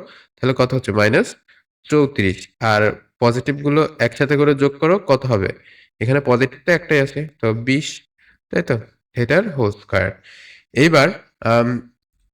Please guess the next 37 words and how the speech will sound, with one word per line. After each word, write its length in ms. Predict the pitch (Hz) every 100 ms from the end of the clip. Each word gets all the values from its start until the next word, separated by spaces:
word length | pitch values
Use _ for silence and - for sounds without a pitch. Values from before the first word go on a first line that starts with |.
| _ 123
বিশ 280 | 127 143 -
থেকে 200 | 156 151
চৌত্রিশ 400 | 147 135 147 139
বাদ 200 | 135 135
দিলে 200 | 135 135
কত 180 | 135 147
হয়? 300 | 147 151 185
সেটা 300 | - 110 110
আমাদের 260 | 110 123
কিন্তু 400 | 131 143 190 262 _ _ _ _ 104
দেখলে 380 | 104 131 147
হয়ে 240 | 180 120 101
যাবে, 240 | 92 85
ঠিক 140 | - 175
আছে? 140 | 107
বিশ 280 | 95 107 -
থেকে 200 | 113 131
চৌত্রিশ 420 | 143 104 - 107
বাদ 180 | 101 98
দিলে 200 | - 113
কত 240 | 117 107 131
হয়? 240 | 143 202 - - _ _ _ _ _ _
অবশ্যই 540 | 113 107 110 - 208 262 _ _
চোদ্দ, 360 | 143 113 95 92 - _
তাই 120 | 156
তো? 140 | - 101 _ _ _ _
চোদ্দ, 360 | - 110 98 90 - _ _ _ -
চোদ্দ 280 | 139 135
হয়। 260 | 117 110 90 -
এখন 240 | 127 170
চোদ্দটা 460 | - 151 143 143 160
প্লাস 420 | 160 175 170 -
হবে 140 | 151
নাকি 180 | 151 151
মাইনাস 380 | 147 139 147 -
হবে? 180 | 151 208 - - _ -
বড়, 200 | 117